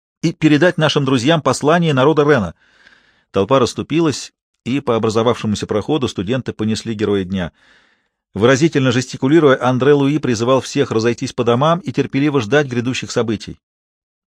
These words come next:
«С невиданной стойкостью веками сносили вы притеснение», — польстил он им. «Потерпите еще немного. Конец уже близок, друзья мои». Его вынесли с площади и понесли по Королевской улице к одному из немногих старых домов,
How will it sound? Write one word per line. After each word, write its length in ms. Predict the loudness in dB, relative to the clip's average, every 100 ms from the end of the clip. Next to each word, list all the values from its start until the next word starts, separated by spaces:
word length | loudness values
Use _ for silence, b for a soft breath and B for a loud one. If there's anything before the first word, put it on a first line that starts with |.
| _ _
«С 180 | -14 -2
невиданной 540 | 2 4 4 2 2 0
стойкостью 880 | -4 2 4 4 2 -6 -6 -10 -4
веками 540 | -4 2 2 4 2
сносили 460 | -2 -2 0 2 4
вы 120 | 2
притеснение», — 720 | -2 -4 -6 -2 0 0 -2
польстил 420 | -2 -4 -4 -6
он 120 | -6
им. 100 | -10 B B 0
«Потерпите 460 | 2 2 0 -2
еще 180 | -4 -4
немного. 420 | -4 -4 -6 -8 _ _ -2
Конец 560 | 2 4 4 2 -2
уже 260 | -2 2 2
близок, 460 | 2 0 2 0 0
друзья 340 | -2 0 -2
мои». 220 | -2 -6 b b b b b b b b b _ _
Его 220 | 0 2 4
вынесли 440 | 4 2 -2 -6
с 80 | -4
площади 480 | -2 0 -2 -4 -4
и 60 |
понесли 380 | -4 -4 -4 -4
по 140 | -4
Королевской 480 | 0 0 0 -4 -4
улице 320 | -4 -4 -6
к 80 | -6
одному 300 | -4 -2 -2
из 120 | -2
немногих 380 | -2 -2 -2 -4
старых 340 | -4 -2 -2 -2
домов, 480 | -2 -2 -4 -8